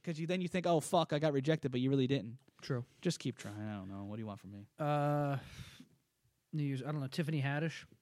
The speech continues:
Speaker 2: which is just another overpo-, overrun story. Yeah, she bombed on New Year's Eve. All right, it happens. Okay, she,
Speaker 1: Oh,
Speaker 2: she's
Speaker 1: the
Speaker 2: been doing
Speaker 1: thing with
Speaker 2: stand-up
Speaker 1: that
Speaker 2: forever.
Speaker 1: is
Speaker 2: She kills. She was wasted.
Speaker 1: I've
Speaker 2: Like,
Speaker 1: been trying to
Speaker 2: she
Speaker 1: tell
Speaker 2: was wasted. Uh, hang on, this is stand-up,
Speaker 1: She's
Speaker 2: so
Speaker 1: an
Speaker 2: let me talk
Speaker 1: idiot.
Speaker 2: about it.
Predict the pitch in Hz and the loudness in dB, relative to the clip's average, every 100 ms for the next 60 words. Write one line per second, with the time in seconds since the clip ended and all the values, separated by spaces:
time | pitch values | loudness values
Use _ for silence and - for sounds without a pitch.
0 | _ 147 135 123 139 139 - - 147 139 | _ -8 -4 -4 -2 -4 -6 -6 2 4
1 | 135 131 - 139 131 123 - 135 143 139 | 4 2 0 0 0 -2 -4 -6 -2 -2
2 | 131 131 127 - 139 131 127 123 120 - | 0 -2 -2 -6 -8 -4 -2 -2 -4 -4
3 | 127 120 123 - _ - 170 147 202 156 | -6 -4 -8 -10 _ 0 2 2 2 4
4 | 190 208 202 190 180 165 143 113 143 139 | 4 6 4 6 4 4 0 -4 -6 -4
5 | 135 165 143 95 - - _ _ _ _ | 2 2 0 -6 -14 -16 _ _ _ _
6 | _ - 135 120 - 160 262 226 190 208 | _ -10 -6 -4 2 6 6 4 2 4
7 | 180 240 330 262 233 247 269 220 214 196 | 8 10 12 12 12 10 12 10 10 6
8 | - 156 - 220 139 131 - - - - | 4 0 4 6 4 2 -4 -14 -2 4
9 | 214 190 160 170 277 - 107 - - 247 | 8 8 10 12 10 10 2 -10 0 6
10 | 320 - 269 269 254 294 311 196 214 277 | 8 10 10 12 12 12 12 12 12 12
11 | - 175 - 226 262 214 254 277 - 180 | 10 4 6 10 10 10 8 6 6 8
12 | 170 208 190 190 160 135 107 | 8 6 8 10 8 6 -2